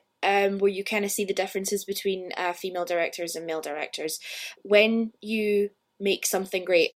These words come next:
equal footing, two people make something fantastic, and then the next project, and they've had to convince people to let them make it, to give them money, give them investment, invest their time into it. They've had to convince people.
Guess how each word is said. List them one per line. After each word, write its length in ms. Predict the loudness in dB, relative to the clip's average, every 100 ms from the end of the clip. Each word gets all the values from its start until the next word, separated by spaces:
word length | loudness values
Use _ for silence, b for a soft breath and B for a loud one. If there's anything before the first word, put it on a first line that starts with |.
| _ -6
equal 220 | -2 0
footing, 420 | 4 2 4 2
two 200 | 2 2
people 400 | 2 0 2 2
make 240 | 2 0 2
something 380 | -2 -2 -4 -2
fantastic, 800 | 0 0 0 -4 -2 -2 -2 -4 B B B B
and 120 | 0 2
then 160 | 2
the 60 | 0
next 380 | 4 2 2 -2
project, 500 | 4 4 6 2 4
and 140 | 8
they've 100 | 8
had 220 | 8 2
to 240 | 6 4 4 B B -18 -2
convince 460 | 2 4 6 6 4
people 360 | 2 2 0
to 120 | 2
let 220 | 4 4 4
them 180 | 0
make 240 | 4 4 4
it, 140 | 0
to 100 | 2
give 160 | 2 2
them 140 | -2
money, 280 | 0 2 4
give 180 | 2 0
them 120 | -4
investment, 480 | -2 0 0 0 -4
invest 300 | 0 0 0
their 80 | -4
time 240 | -2 -2
into 200 | -2 -2
it. 60 | -2
They've 100 | 2
had 200 | 2 2
to 80 |
convince 420 | -4 -2 0 0 -4
people. 420 | -8 -2 -2